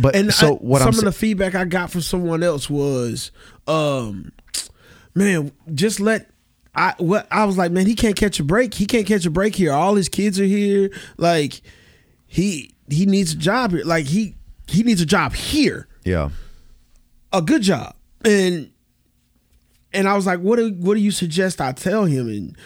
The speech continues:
Speaker 2: one of the, one of the people I went to, this is a very important person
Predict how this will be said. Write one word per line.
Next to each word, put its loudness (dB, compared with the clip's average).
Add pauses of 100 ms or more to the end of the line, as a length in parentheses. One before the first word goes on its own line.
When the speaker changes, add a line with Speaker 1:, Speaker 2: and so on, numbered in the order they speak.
(180)
Speaker 2:
one -2
of 0
the, 0
one -2
of -2
the 0
people 2
I 2
went 0
to, -2
this -6
is -6
a 0
very 0
important 2
person -2